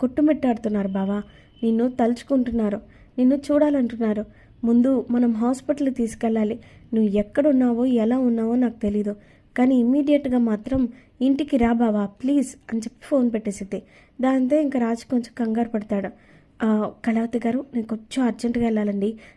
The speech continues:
నేను మిమ్మల్ని మళ్ళీ కలుస్తాను" అని చెప్పేసి వెళ్ళిపోతాడు. ఇక దాంతో సరే అని చెప్పి అనుకుంటది. ఇక మరోపక్క ఇంటి దగ్గరేమో ఇంకా యామినితో వాళ్ళ అమ్మ వచ్చి మాట్లాడుతూ ఉంటది.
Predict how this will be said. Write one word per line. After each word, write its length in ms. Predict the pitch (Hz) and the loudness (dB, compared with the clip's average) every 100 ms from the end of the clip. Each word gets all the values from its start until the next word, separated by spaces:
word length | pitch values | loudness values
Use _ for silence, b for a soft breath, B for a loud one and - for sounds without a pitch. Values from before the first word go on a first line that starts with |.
| - | -4
నేను 120 | 220 | 0
మిమ్మల్ని 300 | 220 220 214 | 2 4 2
మళ్ళీ 280 | 214 202 220 | 0 0 -2
కలుస్తాను" 560 | 240 220 202 208 202 226 | -2 -2 -2 -4 -2 -2
అని 140 | 233 | -2
చెప్పేసి 280 | 208 208 233 | -4 -4 -4
వెళ్ళిపోతాడు. 400 | 247 220 196 185 - b b b 302 | -4 -4 -6 -8 -12 b b b 0
ఇక 100 | 294 | 0
దాంతో 420 | 285 269 254 311 | 2 0 0 -2
సరే 300 | 311 269 247 | 0 0 0
అని 140 | 247 240 | 0 0
చెప్పి 280 | 233 - | -4 -2
అనుకుంటది. 580 | 269 233 220 220 202 196 - b b b - | -2 -2 -4 -4 -6 -10 -14 b b b -2
ఇక 180 | 269 277 | -2 0
మరోపక్క 580 | 262 254 247 247 233 285 | 2 2 2 -2 -2 0
ఇంటి 440 | 285 240 - 254 | 2 0 0 -2
దగ్గరేమో 500 | 233 240 240 302 349 | 0 0 2 0 0
ఇంకా 360 | 247 240 233 226 | 0 0 0 0
యామినితో 640 | 220 214 240 247 247 247 | 0 0 2 0 0 0
వాళ్ళ 160 | 226 | 0
అమ్మ 160 | 214 220 | -2 -4
వచ్చి 260 | 226 - 254 | -6 -4 -2
మాట్లాడుతూ 520 | 214 214 226 220 214 | -2 -2 -4 -2 -4
ఉంటది. 300 | 202 - | -4 -8